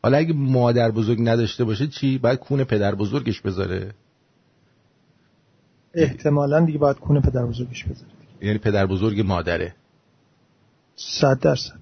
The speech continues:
Speaker 1: آخه چرا؟ چ-، یعنی چی؟ این چه سوالیه؟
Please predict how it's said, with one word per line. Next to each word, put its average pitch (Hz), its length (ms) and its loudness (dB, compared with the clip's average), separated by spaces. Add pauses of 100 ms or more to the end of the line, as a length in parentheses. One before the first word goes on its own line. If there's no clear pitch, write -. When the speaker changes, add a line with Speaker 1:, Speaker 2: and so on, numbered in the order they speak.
Speaker 1:
آخه 165 220 0
چرا؟ 160 440 2
چ-، - 160 -14
یعنی 156 320 0
چی؟ 143 560 0 (760)
این 143 120 2
چه - 220 2
سوالیه؟ 95 680 2